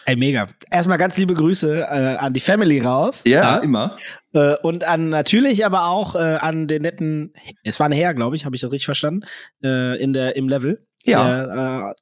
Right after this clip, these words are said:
Speaker 1: äh, an den auch nochmal ganz liebe Grüße, falls du gerade zuhörst.
Speaker 2: Ich mu-, ja, ich muss auch mal schauen, inwieweit wir eigentlich mal so Namen nennen sollen, dürfen, können. Deswegen, äh, umschreibe ich die Dinge ja immer. Aber ich hab ihm angeboten, er kann doch einfach mal dazukommen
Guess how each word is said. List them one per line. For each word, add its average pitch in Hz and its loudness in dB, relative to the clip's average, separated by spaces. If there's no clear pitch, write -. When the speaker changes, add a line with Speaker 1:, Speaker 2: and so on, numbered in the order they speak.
Speaker 1:
äh, 139 -2
an 135 0
den 151 0
auch 151 -2
nochmal 110 0
ganz 110 -8
liebe 110 -6
Grüße, 107 -6
falls 101 -6
du 101 -6
gerade 95 -6
zuhörst. 92 -4
Speaker 2:
Ich 131 4
mu-, 202 6
ja, 156 0
ich 139 0
muss 220 0
auch 240 0
mal 143 0
schauen, 151 -2
inwieweit 131 0
wir 131 -4
eigentlich 127 -4
mal 123 -4
so 113 -4
Namen 110 0
nennen 95 0
sollen, 98 -2
dürfen, 95 -4
können. 101 -2
Deswegen, 117 2
äh, 110 0
umschreibe 120 0
ich 131 -4
die 107 -2
Dinge 98 0
ja 95 -2
immer. 95 -4
Aber 107 2
ich 104 0
hab 147 0
ihm 147 2
angeboten, 135 0
er 117 0
kann - -2
doch 123 0
einfach 120 -2
mal 123 0
dazukommen 113 -2